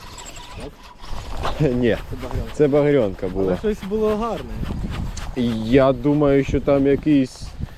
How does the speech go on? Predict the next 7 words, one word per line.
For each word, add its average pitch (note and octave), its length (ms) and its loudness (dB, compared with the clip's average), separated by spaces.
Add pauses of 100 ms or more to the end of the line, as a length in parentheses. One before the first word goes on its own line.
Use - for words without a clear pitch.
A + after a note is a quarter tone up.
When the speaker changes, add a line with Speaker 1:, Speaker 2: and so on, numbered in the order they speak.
(160)
Speaker 2:
лящик D#3+ 600 4
був, D#3+ 460 2 (280)
бо B3+ 180 10
я C#4+ 160 8
впираюсь, A#3+ 880 4 (360)
відходжу G3 600 4
назад. G#3 460 6